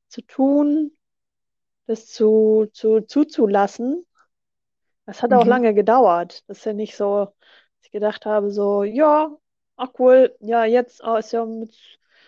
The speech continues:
Speaker 1: schau ich mal hin, so ungefähr. Ähm, so unbewusst war,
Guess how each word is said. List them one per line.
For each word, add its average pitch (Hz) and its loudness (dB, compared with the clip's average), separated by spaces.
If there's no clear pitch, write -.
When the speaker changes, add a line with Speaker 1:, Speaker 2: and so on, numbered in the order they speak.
Speaker 1:
schau 233 4
ich 233 0
mal 220 0
hin, 247 -2
so 233 -4
ungefähr. 233 -4
Ähm, 214 -10
so - -8
unbewusst 254 0
war, 220 -2